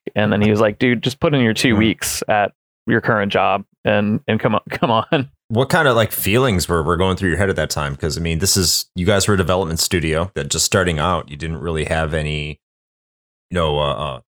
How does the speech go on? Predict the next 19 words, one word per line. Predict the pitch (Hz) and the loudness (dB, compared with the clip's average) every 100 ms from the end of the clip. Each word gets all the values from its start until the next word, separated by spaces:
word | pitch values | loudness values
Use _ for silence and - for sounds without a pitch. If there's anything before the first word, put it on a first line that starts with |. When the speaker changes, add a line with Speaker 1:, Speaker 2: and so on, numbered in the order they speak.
| _ - | _ -10
Speaker 2:
you | |
know, | 78 | -10
cloud | - - 90 87 | -6 -2 -2 -2
experience. | - - 85 82 - | -4 -6 -6 -4 -4
You're | 73 | -2
establishing | - 82 87 90 85 | -2 -2 -2 -4 -4
yourself. | 73 71 76 69 - | -4 -4 -4 -8 -10
I | |
mean, | 76 73 | -12 -8
were | 87 | -8
you, | 78 - | -8 -4
were | |
you | 87 82 | 0 2
nervous | 82 90 92 95 | 2 2 2 2
kinda | - 90 80 | 0 0 0
setting | - 87 85 | 0 0 0
out | 82 85 | 0 0
on | 82 76 | 0 0
that | 80 76 | 0 -2